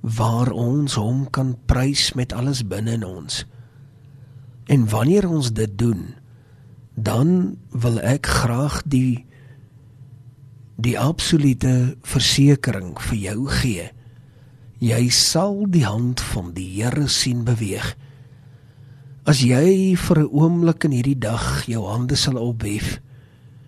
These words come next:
en sal sê, "Here, ek gee aan U al die eer.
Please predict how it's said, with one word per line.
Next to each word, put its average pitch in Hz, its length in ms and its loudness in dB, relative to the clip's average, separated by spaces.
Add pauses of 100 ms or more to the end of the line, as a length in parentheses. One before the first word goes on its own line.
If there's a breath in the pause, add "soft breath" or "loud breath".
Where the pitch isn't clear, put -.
(560 soft breath)
en 151 140 4
sal 160 140 4
sê, 165 260 6
"Here, 147 360 4
ek 139 100 -2
gee 151 240 2
aan 143 100 2
U 139 100 0
al 117 200 -2
die 110 400 -4
eer. 113 260 -6